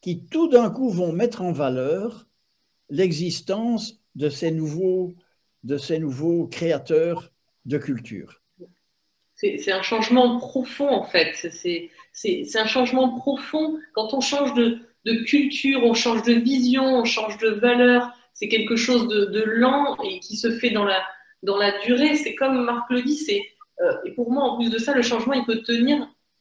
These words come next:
Speaker 2: vraiment que si le terreau est fertile. Parce que quand il y a eu des mouvements, euh, ça n'a pas pris à certains moments donnés parce que justement, le terrain n'était pas encore fertile ou préparé ou prêt à ça.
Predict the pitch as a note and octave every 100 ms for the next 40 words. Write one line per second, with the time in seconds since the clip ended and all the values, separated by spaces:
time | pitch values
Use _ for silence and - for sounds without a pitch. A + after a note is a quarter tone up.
0 | _ _ - F3+ G3+ G#3+ A3+ C#4 C#4 G#3+
1 | - - A3 A3+ - A#3 C4+ - G#3+ -
2 | - A#3 - - D#4+ C#4+ - - - G3
3 | G3+ - A#3 B3 B3+ C4 D4 A3+ A#3 B3
4 | B3 A#3+ A#3 A#3+ A#3+ - _ - F3 E3+
5 | E3 A#3+ - G#3 G#3+ A#3 A#3 - B3+ G3+
6 | - G3+ - G#3 G3+ G3+ A3 D4+ D4+ -
7 | - G#3+ A3+ - A#3+ C#4 A#3 - G#3 A#3+
8 | B3+ A3+ G#3+ G#3 G3+ - - G#3+ - D4+
9 | C4+ G#3 G#3 G#3 G3 C4 B3 A#3 - D4
10 | G3+ - F3+